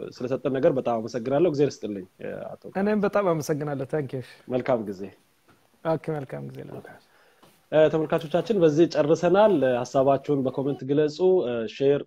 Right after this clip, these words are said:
Speaker 1: ላይክ፣ ታግ ማድረግ እንዳትረሱ። እ፣ ውይይቶች ከዚህ በኋላ ይኖራሉ። መሀል ሜዳ እንደነ-፣ እንደተባባልነው መሀል ሜዳ ነው። መሀል ሜዳ የሁሉም መሀል ሜዳ ነው። ዛሬ በ-፣ የተወሰነ አይ ቲንክ ትልቅ ክልል ነው፣ ሰፊ ክልል ነው፣ እም፣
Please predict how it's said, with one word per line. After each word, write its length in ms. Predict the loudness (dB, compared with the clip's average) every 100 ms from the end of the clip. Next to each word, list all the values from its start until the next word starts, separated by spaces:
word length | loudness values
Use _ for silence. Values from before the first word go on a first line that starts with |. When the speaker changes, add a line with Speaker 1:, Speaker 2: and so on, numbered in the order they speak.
| _
Speaker 1:
ላይክ፣ 280 | -20 -20 -20 _ _ _ _
ታግ 180 | -20 -20 -20
ማድረግ 340 | -20 -20 -20 -20
እንዳትረሱ። 540 | -20 -20 -20 -20 -20 -18 -18 _ _ _ _
እ፣ 120 | -20 -20 -20 -20 -20
ውይይቶች 440 | -20 -20 -20 -20
ከዚህ 240 | -20 -20
በኋላ 200 | -20 -18 -18
ይኖራሉ። 400 | -20 -18 -18 -16 -18
መሀል 300 | -18 -18 -18
ሜዳ 220 | -18 -16 -16 -18 _ _ _ _
እንደነ-፣ 360 | -20 -20 -20
እንደተባባልነው 720 | -20 -20 -20 -20 -20 -20 -18 -20
መሀል 280 | -18 -20 -20
ሜዳ 220 | -20 -20
ነው። 140 | -20 _
መሀል 220 | _ -20 -20
ሜዳ 160 | -20 -20
የሁሉም 340 | -20 -20 -20
መሀል 220 | _ -20
ሜዳ 200 | -20 -20 -20
ነው። 140 | -20 _ _ _ _ -20
ዛሬ 220 | -18 -16 -18 -20
በ-፣ 220 | -20 -20 _ _ _ _ _ _
የተወሰነ 460 | 2 4 4 2 -4 -8
አይ 140 | -14 -6
ቲንክ 220 | -4 -4 _ _ -14
ትልቅ 260 | -4 -2 -2
ክልል 280 | -4 -6 -2
ነው፣ 120 | -2
ሰፊ 220 | -2 -4 -4
ክልል 300 | -4 -4 -4
ነው፣ 160 | -2 -2 -2 _ _ _ _ _
እም፣ 380 | -4 -2 -2 -6